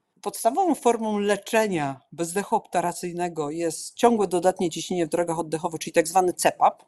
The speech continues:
albo autocepap. Uwaga, aparat, że tak powiem,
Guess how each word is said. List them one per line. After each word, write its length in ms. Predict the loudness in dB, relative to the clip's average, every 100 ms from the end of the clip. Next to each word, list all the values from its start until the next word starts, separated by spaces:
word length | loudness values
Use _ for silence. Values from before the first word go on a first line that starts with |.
| _
albo 260 | -6 0 2
autocepap. 720 | 2 -2 -6 -8 0 0 0 _ _ _ _ _ _
Uwaga, 560 | 2 6 8 6 2 -6 -10 _ 4
aparat, 720 | 6 8 8 8 4 0 -18 _ _
że 160 | -14 -6
tak 160 | -6 -2
powiem, 180 | -4